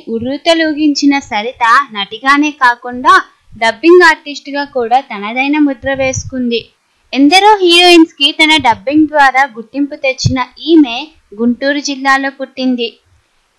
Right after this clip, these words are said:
కె బాలచందర్ దర్శకత్వంలో వహించిన మరో చరిత్రతో సినీ ఇండస్ట్రీలోకి ప్రవేశించిన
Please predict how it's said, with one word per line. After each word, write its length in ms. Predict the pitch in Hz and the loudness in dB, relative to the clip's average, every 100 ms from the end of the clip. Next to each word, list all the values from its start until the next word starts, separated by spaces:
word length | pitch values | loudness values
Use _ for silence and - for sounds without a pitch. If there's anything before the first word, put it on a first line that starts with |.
| - | 0
కె 100 | 330 392 294 | 2 4 4
బాలచందర్ 760 | 285 302 330 339 330 320 330 254 | 6 4 2 4 4 4 2 0
దర్శకత్వంలో 800 | 240 - 294 294 294 294 294 285 269 | 0 0 -4 -4 -4 -2 0 0 0
వహించిన 500 | 262 254 254 - 247 339 240 202 | 0 0 0 0 2 0 -2 -2
మరో 240 | 208 233 311 311 | 0 2 0 2
చరిత్రతో 600 | 302 294 294 269 262 240 269 _ _ _ | 0 0 -4 -6 -2 0 0 _ _ _
సినీ 240 | - 311 370 392 | 0 4 6 6
ఇండస్ట్రీలోకి 760 | 311 330 320 320 294 269 269 | 6 4 0 -4 -2 -4 -4
ప్రవేశించిన 800 | 302 262 240 247 247 262 247 247 | -12 -8 -4 -4 -4 -6 -2 -2